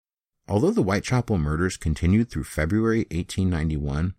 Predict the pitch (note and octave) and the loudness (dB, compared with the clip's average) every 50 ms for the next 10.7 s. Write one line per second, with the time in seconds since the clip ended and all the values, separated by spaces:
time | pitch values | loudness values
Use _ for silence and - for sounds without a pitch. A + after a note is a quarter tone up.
0 | _ _ _ _ _ _ - G2 B2 E3 A3+ C4+ C4+ A#3+ G#3+ G#3 - C3+ G2 F#2 | _ _ _ _ _ _ 0 2 4 4 4 4 4 2 2 2 0 -2 -4 -2
1 | - - G#2 F2+ C#2+ - - - - D2+ D2+ D2 C#2+ C#2+ D#2+ E2+ F2+ G2+ A2 A2+ | 0 2 2 2 2 0 -6 -10 -6 -4 -2 -2 -2 -2 0 0 2 2 2 2
2 | A2 G2 D2 - - - - _ _ - D#2+ D#2 - - F#2 F#2 F#2 F#2 F#2 F#2 | 2 0 -2 -4 -8 -16 -20 _ _ -6 -6 -6 -4 0 2 2 4 4 2 2
3 | G2 G#2 G#2+ G#2 D2 - - _ _ _ - E2 E2+ E2+ E2 - - D3+ A2 - | 0 0 0 0 -2 -2 -6 _ _ _ -8 -4 -4 -2 0 2 2 2 2 0
4 | C#2 - - - - - - C#2 - - - - - - D2+ D2 D#2+ E2 D#2+ - | -2 -10 -12 -16 -16 -12 -12 -8 -6 -6 -6 -6 -8 -8 -6 -4 -2 -2 -4 -4
5 | - - - - - _ _ _ _ _ _ _ _ _ _ _ _ _ _ _ | -10 -16 -16 -20 -20 _ _ _ _ _ _ _ _ _ _ _ _ _ _ _
6 | _ _ _ _ _ _ _ - - F2+ - - D3+ G3+ A3+ A#3+ A3+ F#3+ - - | _ _ _ _ _ _ _ -8 -8 -6 -2 -2 0 0 0 0 -2 -2 -2 -2
7 | - - - - - - - - - _ _ _ _ _ _ _ _ _ _ _ | -4 -4 -4 -6 -6 -8 -12 -20 -20 _ _ _ _ _ _ _ _ _ _ _
8 | _ - - - - E3+ A3 A#3 G3+ - - E3 C3 A2 F2 - - - - - | _ -12 -6 0 0 2 2 2 2 0 0 2 2 2 2 0 -2 -4 -2 -2
9 | D#2 F#2+ G2 E2 C#2+ C#2 - - - A2 - - F2 F#2+ G#2 - - - - - | 0 0 0 0 -2 -4 -2 0 0 2 2 2 2 4 4 2 2 -2 -10 -12
10 | - B1 - C#2+ C#2+ C#2+ D2 D2 D#2 D#2+ D2+ - - - | -14 -10 -8 -6 -4 -4 -4 -2 -2 -4 -4 -6 -8 -14